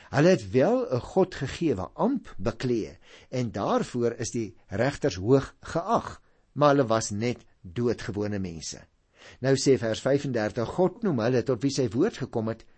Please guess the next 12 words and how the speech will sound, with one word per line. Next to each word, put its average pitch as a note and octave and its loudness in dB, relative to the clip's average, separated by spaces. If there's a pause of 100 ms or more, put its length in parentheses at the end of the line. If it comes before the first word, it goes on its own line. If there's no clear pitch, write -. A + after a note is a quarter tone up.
(120)
dus A#2 -4
gode. G#2+ -2 (540)
En D3+ 4
wat C#3 4
daar G3+ 2
geskrywe E3 0
staan, C#3 0
kan E3+ -2
nie D#3+ 0
verander G#3 -2
word G2+ -2
nie." D#2 -18